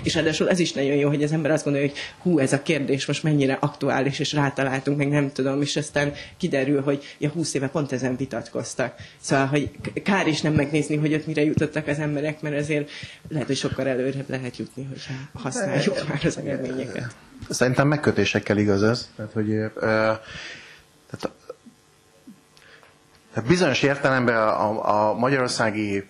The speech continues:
Speaker 2: drámapedagógia, színháznevelés, új színházi műfajok, ami-, amikről beszélünk, az egy, ö, az egy nagyon gyors fejlődésen ment keresztül.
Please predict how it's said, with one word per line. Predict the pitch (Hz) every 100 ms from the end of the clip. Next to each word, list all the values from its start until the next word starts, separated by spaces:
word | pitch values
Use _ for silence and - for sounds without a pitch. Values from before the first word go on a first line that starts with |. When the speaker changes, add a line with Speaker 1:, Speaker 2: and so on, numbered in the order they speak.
| -
Speaker 2:
drámapedagógia, | 117 135 139 131 127 117 110 104
színháznevelés, | 101 - 127 113 113 104 101 98 98 - - - -
új | 131 120 113 110 -
színházi | - 127 110 101 104
műfajok, | 120 113 113 104 101 -
ami-, | - 101 101
amikről | 104 95 92
beszélünk, | 92 131 - 127 113
az | 104
egy, | 110 101 107 107 - - - -
ö, | 98
az | 98 113
egy | 127
nagyon | 139 120
gyors | 127 113 - -
fejlődésen | - 107 98 95 95 104
ment | 95 98
keresztül. | 98 90 - - 87